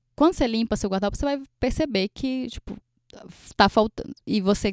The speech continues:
tem um estilo, você define o seu estilo, você vai fal-, ah, talvez falte uma calça,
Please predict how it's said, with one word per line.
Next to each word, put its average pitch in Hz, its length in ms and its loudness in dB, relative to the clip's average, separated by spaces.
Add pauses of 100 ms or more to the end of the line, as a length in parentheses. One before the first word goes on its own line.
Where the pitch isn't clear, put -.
(140)
tem 202 180 0
um 185 120 -6
estilo, 233 400 -6
você 185 180 -6
define 180 320 -6
o 175 60 -4
seu 180 100 -6
estilo, 240 260 -4
você - 100 -8
vai 262 100 -2
fal-, 254 240 -6 (440)
ah, 226 160 4
talvez 214 360 0
falte 226 280 -2
uma 240 120 -8
calça, 233 580 -4